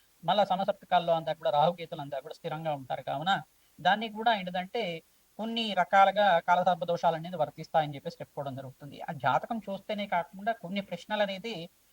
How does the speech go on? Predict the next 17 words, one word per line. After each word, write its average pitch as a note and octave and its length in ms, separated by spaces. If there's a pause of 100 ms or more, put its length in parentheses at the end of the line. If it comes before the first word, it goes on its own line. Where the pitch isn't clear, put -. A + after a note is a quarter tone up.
(140)
యజమానిని G3+ 460
అడిగి F3+ 460 (340)
తెలుసుకోవాల్సి F3 480
ఉంటుంది. D3 280
అంటే C#3+ 140
మీ C#3+ 120
పూర్వీకులు D#3 520
ఎవరైనా D3 460
కానీ, C#3 220
పొరపాటున E3 840
పూర్వీకులు G3+ 360
అందరూ F3 360
కూడా F3+ 180
వ్యవసాయం E3+ 520
చేసేవాళ్ళుగా E3 500
ఉంటారు. D3 340 (300)
వ్యవసాయంలో F#3 440